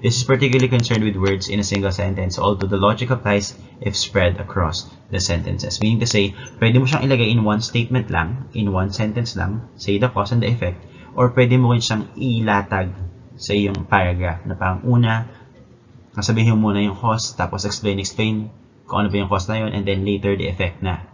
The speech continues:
Okay? So, pwede siyang in one statement or, uh, explained well in your essay, in your, in your paragraph. So, cause and effect. Look at this. If,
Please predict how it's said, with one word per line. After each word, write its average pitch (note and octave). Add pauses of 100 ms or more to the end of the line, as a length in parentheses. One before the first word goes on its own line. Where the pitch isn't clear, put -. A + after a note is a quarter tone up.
(280)
Okay? G#2
So, -
pwede A#2
siyang B2
in A#2
one B2+
statement B2
or, G#2 (720)
uh, F2+ (320)
explained A2
well F2+
in G2+
your F#2
essay, F2
in G2+
your, F2+ (240)
in G#2
your F#2+
paragraph. E2+
So, -
cause A2
and G2
effect. -
Look A2
at F#2+
this. E2 (1120)
If, A#2